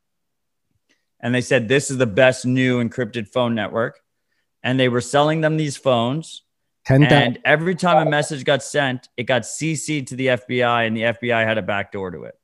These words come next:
Speaker 2: Yeah. So ten thousand devices in over ninety countries.
Speaker 1: Right.
Speaker 2: It started in Australia, correct?
Speaker 1: Right.
Speaker 2: Yeah. And the F B I
Speaker 1: So
Speaker 2: starting this one. Ah. Hmm.
Speaker 1: But see, that's what I'm saying. Like, this, that's not a false flag, Marty. That's
Speaker 2: No.
Speaker 1: a fucking operation.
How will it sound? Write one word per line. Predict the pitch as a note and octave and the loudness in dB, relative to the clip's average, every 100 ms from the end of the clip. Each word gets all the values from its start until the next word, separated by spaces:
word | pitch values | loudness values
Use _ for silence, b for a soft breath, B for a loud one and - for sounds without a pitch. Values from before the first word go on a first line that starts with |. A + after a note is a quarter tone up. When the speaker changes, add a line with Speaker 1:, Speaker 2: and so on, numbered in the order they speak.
| _ _ | _ _
Speaker 2:
Yeah. | - - _ _ _ - | -12 -12 _ _ _ -2
So | |
ten | G2 A#2+ A#2 | 0 2 2
thousand | B2 A#2 A#2+ | 2 4 4
devices | G2 G2 G2 G2 G2 | 4 4 2 2 2
in | |
over | F#2 F2+ | 2 2
ninety | F2 E2+ E2+ | 0 -2 -4
countries. | - - - - - - | -8 -10 -12 -10 -12 -8
Speaker 1:
Right. | - - _ _ _ _ _ _ | -8 -8 _ _ _ _ _ _
Speaker 2:
It | - | -6
started | - G#2+ G2+ | 0 4 4
in | |
Australia, | G2 - G2 G2 G#2+ - _ _ | 2 2 2 2 2 -2 _ _
correct? | F2+ G2+ - _ _ _ _ _ _ _ _ G2 | -4 -4 -8 _ _ _ _ _ _ _ _ -14
Speaker 1:
Right. | E2+ - _ _ _ _ _ | -14 -14 _ _ _ _ _
Speaker 2:
Yeah. | - - _ _ - | -16 -16 _ _ 0
And | G#2+ | 4
the | G#2+ | 4
F | - | 4
B | A2+ | 2
I | G#2+ | 2
Speaker 1:
So | B2 - _ _ _ _ | 0 -4 _ _ _ _
Speaker 2:
starting | F2+ F2+ F#2+ | -2 0 0
this | F#2 - | -2 -4
one. | - | -8
Ah. | A#2+ G2+ G2 - _ _ _ _ _ | -8 -14 -14 -18 _ _ _ _ _
Hmm. | D#3 D#3 | 0 0
Speaker 1:
But | B2+ | 0
see, | F3 | 0
that's | E3+ F#3 | 2 2
what | G#3 | 2
I'm | |
saying. | F3 F#3+ C#3 | 0 0 0
Like, | D3 A#2 | 0 0
this, | G#3+ - - _ _ | -2 -2 -14 _ _
that's | A#2 D#3 - | 2 2 4
not | G3+ | 2
a | E3+ | 2
false | - E3 D3+ | 2 2 2
flag, | - E3+ F#3+ F3 | 0 2 4 4
Marty. | B2 A#2+ A2 G#2 - - | 2 0 0 -4 -6 2
That's | G#3 D4+ | 6 6
Speaker 2:
No. | |
Speaker 1:
a | B3+ F3+ | 6 2
fucking | - E3 | 2 2
operation. | D#3 D3+ D3 D3 F#3 - G#2 E2+ | 2 4 2 2 2 -2 -8 -10